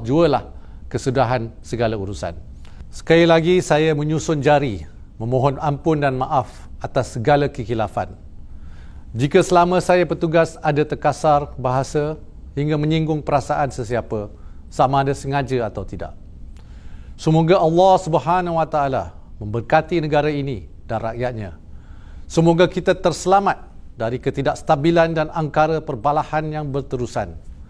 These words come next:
Semoga rakyat dapat terus cekal dan bertahan sehingga perjuangan menentang covid sembilan belas berakhir dengan satu kemenangan mutlak.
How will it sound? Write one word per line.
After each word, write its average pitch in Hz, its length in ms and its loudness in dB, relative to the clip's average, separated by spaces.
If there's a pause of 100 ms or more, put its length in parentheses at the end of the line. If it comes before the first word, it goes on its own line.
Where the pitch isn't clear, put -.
(380)
Semoga 190 580 4
rakyat 185 240 2
dapat 160 320 -2
terus 208 300 0
cekal 104 480 2 (240)
dan 131 100 -2
bertahan 135 600 -2 (400)
sehingga 185 400 4
perjuangan 165 560 4
menentang 143 480 0
covid 135 240 -2
sembilan 127 320 -2
belas 123 280 0
berakhir 123 560 -4 (360)
dengan 131 280 0
satu 131 360 -2
kemenangan 113 480 -4
mutlak. 95 520 -10